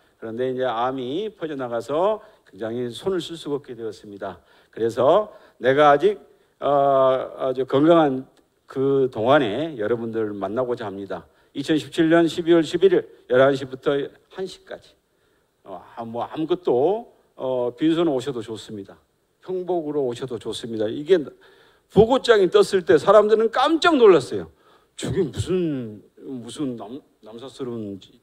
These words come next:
짓이냐?" 이렇게 이야기를 했을지 모르지만 이게, 어, 여기 반향이 컸습니다. 그럼 한국은 없느냐? 한국도 있습니다. 어, 생전 장례식에 대한 인사,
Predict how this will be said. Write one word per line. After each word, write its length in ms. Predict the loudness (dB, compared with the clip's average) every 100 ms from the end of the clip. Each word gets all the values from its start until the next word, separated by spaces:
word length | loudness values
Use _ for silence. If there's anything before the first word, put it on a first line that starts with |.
| _
짓이냐?" 800 | -16 -12 -8 -8 -8 -8 -6 -6 -10 _
이렇게 240 | -8 -4 2
이야기를 260 | 4 4
했을지 320 | 2 -2 -4
모르지만 680 | -2 -2 -2 2 2 0 -4 -18 _ _
이게, 680 | -18 -2 2 4 2 -2 -14 _ _ _
어, 540 | -8 -4 -2 2 2 4
여기 220 | 2 0
반향이 300 | -4 -6 -6
컸습니다. 400 | -10 -14 -16 -14
그럼 160 | -12 -4
한국은 400 | -2 0 0 0
없느냐? 360 | 0 -2 -2
한국도 420 | -4 -8 -10 -12
있습니다. 480 | -12 -12 -18 -18 -20 _ _ _ _ _ _ _ _
어, 360 | -12 -10 -10 -10
생전 260 | -6 0 4
장례식에 400 | 4 4 2 0
대한 220 | 0 0
인사, 340 | 0 0 -2